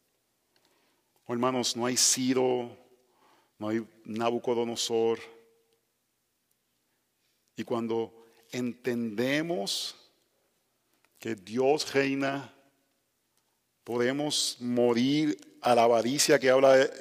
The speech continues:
Hebreos trece, porque muchos de nuestros problemas de idolatría es por la avaricia, son cosas que deseamos y queremos que no queremos soltar.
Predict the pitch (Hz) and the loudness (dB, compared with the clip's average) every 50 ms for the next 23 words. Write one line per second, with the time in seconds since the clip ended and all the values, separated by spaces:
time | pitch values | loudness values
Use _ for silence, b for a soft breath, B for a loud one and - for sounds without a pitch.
0 | - - - 135 127 120 123 135 127 - - 135 131 127 - 139 131 123 - _ | -12 -4 0 2 2 4 4 2 0 0 0 0 0 0 0 -4 -4 -8 -12 _
1 | - _ _ _ _ _ _ _ _ _ _ _ _ _ _ - 113 - 127 117 | -20 _ _ _ _ _ _ _ _ _ _ _ _ _ _ -12 -6 -4 -4 -2
2 | 117 123 131 131 - 151 143 143 143 131 - 135 - - 131 127 123 127 131 131 | 0 -2 -2 -2 0 -2 -2 -2 -2 -4 -6 -6 -2 0 0 2 2 0 0 0
3 | 135 135 - - 117 131 127 127 131 - - 135 123 113 123 120 120 120 117 - | 0 -2 -2 -2 0 0 0 0 -2 -4 -4 -4 0 2 4 6 6 4 4 4
4 | 123 127 127 123 - 135 127 120 120 120 120 117 120 123 - - 131 - 127 120 | 4 4 4 4 2 0 0 2 4 4 2 2 0 -2 0 0 0 -2 -2 -6
5 | - - 127 - 131 - - 135 127 123 110 - 120 113 110 117 123 123 120 131 | -4 -4 -4 -4 -4 -2 -2 0 0 2 2 2 2 2 2 2 0 0 -2 -2
6 | - 127 120 117 120 123 131 123 - 127 113 117 117 117 123 117 117 120 120 - | 2 4 4 4 4 2 0 -4 -4 -4 -6 -4 0 2 4 4 4 2 0 -4
7 | - 123 110 92 - 113 107 117 113 | -4 -6 -4 -2 0 2 2 2 0